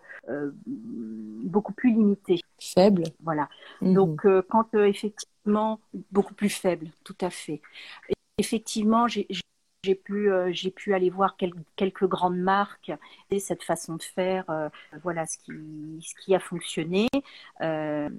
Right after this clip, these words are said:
Speaker 1: mais c'est vrai que quand on cible les petits artisans, les petites entreprises, c'est plus compliqué.
Speaker 2: Mais
Speaker 1: Donc
Speaker 2: donc,
Speaker 1: là, ils
Speaker 2: le,
Speaker 1: ont pas le
Speaker 2: l'idée
Speaker 1: même,
Speaker 2: de
Speaker 1: ils ont pas
Speaker 2: base,
Speaker 1: le
Speaker 2: c'est qu'en fait,
Speaker 1: même
Speaker 2: euh,
Speaker 1: budget.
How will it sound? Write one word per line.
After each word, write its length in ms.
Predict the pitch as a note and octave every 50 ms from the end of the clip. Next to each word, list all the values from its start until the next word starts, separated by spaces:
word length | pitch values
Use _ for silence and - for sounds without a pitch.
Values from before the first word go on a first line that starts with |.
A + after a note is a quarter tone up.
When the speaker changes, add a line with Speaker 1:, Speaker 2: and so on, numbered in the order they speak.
| - - -
Speaker 1:
mais 100 | - E3
c'est 160 | D#3 - -
vrai 80 | F3+ G3
que 60 | -
quand 180 | - F#3 F3 -
on 80 | F3+
cible 300 | E3+ - - A3 F#3+ F#3
les 40 | F3+
petits 240 | F3 - - G3+ F3
artisans, 360 | F#3+ D#3+ - - F3+ F#3+ G3+ G#3
les 60 | F#3
petites 260 | - _ - F3 F3+
entreprises, 460 | F3+ E3+ - F3+ E3 - G3 G3+ - - _ _ _ _ _ - - - - - - A3
c'est 40 |
plus 180 | - - A#3 G#3
compliqué. 500 | - G3 F3+ - - F3 - - - - - -
Speaker 2:
Mais 140 | G#3 A3
Speaker 1:
Donc 200 | F#3 F#3+ B3 C4+
Speaker 2:
donc, 60 | A3+ A#3
Speaker 1:
là, 120 | B3 G#3
ils 180 | G#3+ G3+ G#3 G3+
Speaker 2:
le, 40 | G3+
Speaker 1:
ont 60 | G3+
pas 80 | A3 A3+
le 40 | -
Speaker 2:
l'idée 60 | -
Speaker 1:
même, 80 | - A3+
Speaker 2:
de 80 | - G#3+
Speaker 1:
ils 140 | A#3+ G3 B3
ont 20 |
pas 120 | G#3+ B3 C#4+
Speaker 2:
base, 80 | C#4+
Speaker 1:
le 40 | B3+ -
Speaker 2:
c'est 100 | A#3 -
qu'en 160 | - F#3+ F#3
fait, 220 | F3+ - A3+ B3
Speaker 1:
même 100 | A#3 A3
Speaker 2:
euh, 140 | G#3+ G3 G3+
Speaker 1:
budget. 320 | G3 - F3+ E3+ F#3+ F3